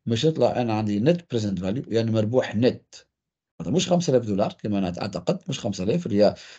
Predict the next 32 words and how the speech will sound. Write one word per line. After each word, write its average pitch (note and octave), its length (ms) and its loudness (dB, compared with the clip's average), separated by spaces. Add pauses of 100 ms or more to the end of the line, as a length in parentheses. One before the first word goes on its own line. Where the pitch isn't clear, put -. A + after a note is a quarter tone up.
(140)
ثلاثة، A2 640 4
ثلاثة A#2+ 240 2
آلاف A2+ 160 4
في - 60 -6
الخمسة G#2 540 -4
بخمستاش F#2+ 540 0
ألف G2 160 0
إلى G2+ 80 6
العشرة F#2+ 260 4
آلاف. F2+ 180 2
لا، - 200 2
مش B2 160 0
باش - 140 -4
يربح C#3 180 -2
خمسة G2+ 180 -6
آلاف G2 160 0
دولار F#2+ 240 2
في - 140 -10
الحقيقة، D3 420 0 (440)
باش G#2+ 120 -2
يربح، D#3+ 460 2
طلع G#2+ 140 4
رابح A2 300 4
بفلوس A2 380 0
توا، A#2+ 280 6 (140)
بفلوس A#2+ 280 -6
توا G#2+ 220 0 (140)
ألف E3 180 0
وثلاثمية C#3 380 -4
واثنين E3 200 -2
وسبعين D3 260 -2
دولار. A2+ 320 -2